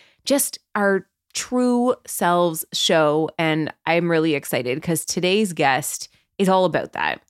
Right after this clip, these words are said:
all about being their true selves and sharing that with the world. Today, we have on Miles Sexton. Now, I have to tell you the story of when I met Miles because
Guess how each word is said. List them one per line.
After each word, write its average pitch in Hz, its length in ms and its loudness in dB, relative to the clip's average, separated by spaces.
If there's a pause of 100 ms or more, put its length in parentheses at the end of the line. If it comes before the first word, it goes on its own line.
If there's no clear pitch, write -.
all 208 180 2
about 196 260 2
being 160 220 0
their 143 140 -2
true 147 220 -6
selves 135 460 -2 (420)
and 170 280 0
sharing 175 420 0
that 175 280 0
with 151 320 -6
the 151 100 0
world. 131 600 -4 (840)
Today, 185 460 -2
we 196 180 -4
have 156 240 -6
on 147 320 -4
Miles 139 460 -6
Sexton. - 720 -10
Now, - 480 -6
I 165 80 -4
have 165 260 -4
to 170 80 -12
tell 165 160 -4
you 151 340 -4
the 160 140 -6
story 143 460 -6
of 139 180 -8
when 135 320 -8
I 143 100 -6
met 143 240 -6
Miles - 440 -10
because 147 580 -6